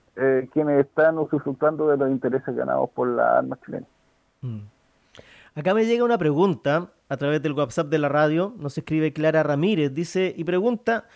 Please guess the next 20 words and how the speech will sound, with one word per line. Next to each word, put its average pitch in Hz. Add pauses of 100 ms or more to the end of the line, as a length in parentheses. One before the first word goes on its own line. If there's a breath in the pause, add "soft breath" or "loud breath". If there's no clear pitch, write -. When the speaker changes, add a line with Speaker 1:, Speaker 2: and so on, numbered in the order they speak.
(600 soft breath)
Speaker 2:
em, 151 (100)
¿los 165
corazones 202
que 170
se 170
encuentran 175
en 160
la 143
catedral 156
son 208
realmente 208
de 156
militares 151
de 190
la 170
batalla 170
de 180
la 170
Concepción? 170 (880 soft breath)
Speaker 1:
Sí, 156